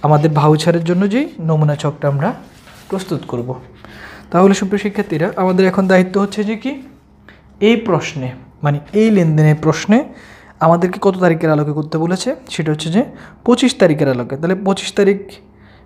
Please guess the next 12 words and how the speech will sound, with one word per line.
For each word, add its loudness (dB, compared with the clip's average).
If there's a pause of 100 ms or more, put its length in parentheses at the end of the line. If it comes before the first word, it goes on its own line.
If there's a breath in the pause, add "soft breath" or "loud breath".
বিসিটি 2
Bank 2
হতে 2
প্রশিক্ষণ -2
ভাতা -2
প্রাপ্তি, -6 (280)
মানে -2 (1080 loud breath)
এখানে 6
voucher 2
নং -2
পাঁচশো -4
তিন, -6